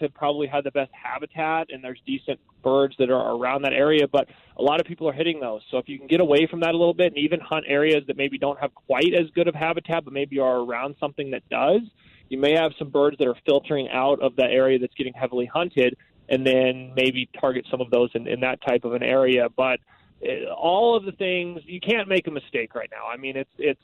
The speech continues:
really only being able, you have to walk into the wind the entire time, hunt around weather, um, trying to make it as, as cold <laughs> as possible, really. If there's any snow, you can track some of those birds out there, but it's been definitely a little bit more challenging. But there's still some birds out there. We are harvesting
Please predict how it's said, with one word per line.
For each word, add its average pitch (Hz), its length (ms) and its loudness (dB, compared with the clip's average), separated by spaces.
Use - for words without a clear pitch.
really 165 240 4
only 151 300 -4
being 143 200 -6
able, 135 140 -4
you 135 140 -6
have 165 160 -2
to 165 60 -8
walk 165 300 2
into 156 140 -8
the 143 60 -6
wind 139 260 -10
the 139 100 -14
entire 135 320 -2
time, 135 320 -4
hunt 151 180 -4
around 156 300 -2
weather, 139 440 2
um, 127 400 -2
trying 151 200 -4
to 147 60 -10
make 143 280 -2
it 139 80 -2
as, 127 80 -6
as 127 80 -6
cold 175 320 6
<laughs> - 0 -
as - 80 -18
possible, 170 560 0
really. 160 300 2
If - 80 -8
there's 147 140 -8
any 151 140 -12
snow, 156 220 2
you 151 100 -2
can 135 120 -20
track 139 340 -4
some 147 100 -12
of 139 60 -4
those 135 140 -2
birds 135 260 -2
out 135 160 0
there, 135 140 2
but 139 140 0
it's - 100 -20
been 170 260 0
definitely 135 300 -2
a - 20 -8
little 127 120 -2
bit 123 120 -10
more 127 140 -4
challenging. 131 600 -4
But 139 180 -4
there's 151 160 0
still 175 220 2
some - 80 -20
birds 185 200 2
out 190 200 0
there. 117 100 -10
We 120 120 -6
are 131 160 -2
harvesting 139 420 -2